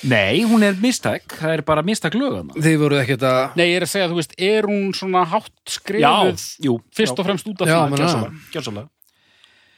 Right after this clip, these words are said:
Speaker 1: Það er bara ástæðan, sko.
Speaker 2: Já, ég meina, frábær lög, ge-, lita alveg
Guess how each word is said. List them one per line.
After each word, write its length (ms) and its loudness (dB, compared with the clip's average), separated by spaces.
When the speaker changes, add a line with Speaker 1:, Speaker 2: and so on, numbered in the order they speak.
Speaker 1:
Það 220 4
er 80 -2
bara 140 2
ástæðan, 260 -6
sko. 220 -16
Speaker 2:
Já, 180 2
ég 100 2
meina, 200 0
frábær 420 0
lög, 360 0
ge-, 380 -2
lita 480 0
alveg 480 0